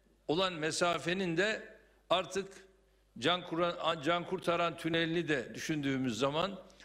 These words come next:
ne kadar kısaldığını düşünelim. Çünkü biz yolları Irak değil, yolları kısalttık.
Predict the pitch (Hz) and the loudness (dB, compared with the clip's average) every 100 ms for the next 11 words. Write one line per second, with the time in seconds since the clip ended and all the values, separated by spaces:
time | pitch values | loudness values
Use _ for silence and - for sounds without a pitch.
0 | - 175 180 175 143 - 165 - 170 127 | -2 0 2 2 0 0 2 2 2 0
1 | 131 127 170 233 220 - - _ _ _ | 0 2 2 0 -2 -10 -20 _ _ _
2 | - 120 156 135 107 - - _ _ _ | -6 0 2 0 -2 -12 -20 _ _ _
3 | _ - 190 185 185 190 196 - - - | _ -2 0 2 0 0 0 -2 -6 -16
4 | - - - - _ - 139 185 190 196 | -20 -20 -20 -20 _ 0 2 2 2 2
5 | 233 220 175 170 - - 175 151 - - | 0 0 2 2 0 -2 0 0 -2 -12
6 | - - _ _ _ _ _ _ _ - | -20 -20 _ _ _ _ _ _ _ 0
7 | 131 120 120 156 - - 110 - - | 0 2 0 -2 -2 0 -2 -4 -12